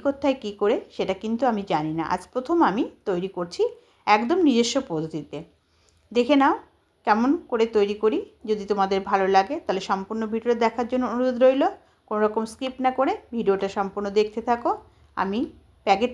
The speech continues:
থেকে ভার্মিচুলিগুলো খুলে নিয়েছি, আর এদিকে আমি কিছু সবজি আগে থেকে কেটে রেখেছিলাম, যেমন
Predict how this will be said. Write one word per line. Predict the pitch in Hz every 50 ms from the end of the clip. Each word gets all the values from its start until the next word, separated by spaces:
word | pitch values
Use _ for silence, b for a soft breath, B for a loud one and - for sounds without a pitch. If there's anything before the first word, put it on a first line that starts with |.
| -
থেকে | 285 269 - 262 269
ভার্মিচুলিগুলো | 254 202 190 196 190 - 202 202 202 196 202 208 247 381 - - _ _ -
খুলে | - 240 214 208 208
নিয়েছি, | 196 196 202 208 208 - - 427 453 -
আর | - - - 208
এদিকে | 220 262 294 294 311 285 233
আমি | 202 220 226 -
কিছু | - - - 277 277 -
সবজি | - 214 - 214 - 302 403 - 208
আগে | 180 190 185 -
থেকে | 214 - 285 302 -
কেটে | 247 190 - 170 160
রেখেছিলাম, | 160 147 - 156 - - 160 165 156 170 - b b b b b b b b b b
যেমন | 208 233 233 233 233